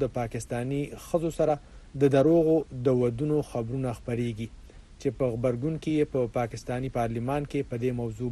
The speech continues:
بحثونه هم شوي او د چارواکو نه غوښتل شوي دي چې له دغې غیر قانوني کاروبار پلټنې وکړي. په اسلام آباد کې د چین سفارت دغه بیان وروستو له هغې خپور کړو چې د پاکستان یو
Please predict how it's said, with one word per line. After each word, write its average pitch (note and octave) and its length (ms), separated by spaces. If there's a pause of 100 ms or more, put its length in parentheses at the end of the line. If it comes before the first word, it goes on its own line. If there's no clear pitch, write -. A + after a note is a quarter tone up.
بحثونه A#2+ 400
هم B2+ 160
شوي A2+ 200 (380)
او B2 160
د A#2+ 120
چارواکو B2+ 500
نه - 80
غوښتل A2+ 340
شوي E3 240
دي D3+ 160
چې - 400
له B2 120
دغې C3 280
غیر D3 100 (140)
قانوني B2+ 340
کاروبار A#2 480
پلټنې B2 400
وکړي. A#2 280 (840)
په D3+ 160
اسلام F3 240
آباد F#3+ 240
کې F#3+ 100 (120)
د C3+ 100
چین F3+ 220
سفارت C#3 500 (140)
دغه C3 220
بیان C#3+ 340
وروستو C#3 420
له A#2+ 140
هغې C3+ 240
خپور E3+ 320
کړو C#3+ 160 (360)
چې C3 280
د A#2+ 200
پاکستان C3+ 640
یو B2 80